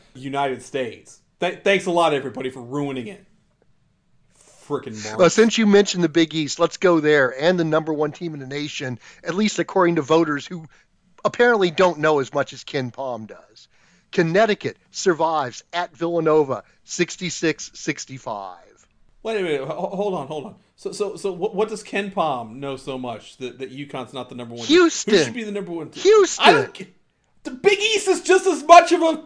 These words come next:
Speaker 1: gauntlet as the Big Twelve is.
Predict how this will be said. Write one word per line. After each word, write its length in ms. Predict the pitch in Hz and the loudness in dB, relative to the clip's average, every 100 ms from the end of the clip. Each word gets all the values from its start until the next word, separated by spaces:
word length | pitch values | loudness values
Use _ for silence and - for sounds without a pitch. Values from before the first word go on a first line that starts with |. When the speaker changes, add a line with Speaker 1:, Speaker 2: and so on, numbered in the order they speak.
| 220 | -8
Speaker 1:
gauntlet 520 | 170 254 - 349 392 | 6 8 8 4 0
as 140 | 381 | 0
the 100 | 392 | -2
Big 320 | 359 392 415 - | 0 2 2 2
Twelve 440 | 427 453 415 269 | 2 2 2 2
is. 580 | 269 220 156 - - | 4 6 4 -4 -14